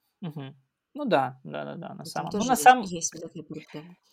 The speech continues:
Speaker 1: если померить яркость экрана I P S на максимальной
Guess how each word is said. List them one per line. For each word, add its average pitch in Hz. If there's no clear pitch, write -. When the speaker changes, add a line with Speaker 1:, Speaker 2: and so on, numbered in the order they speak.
Speaker 1:
если 202
померить 190
яркость 170
экрана 147
I 160
P 160
S 277
на 175
максимальной 147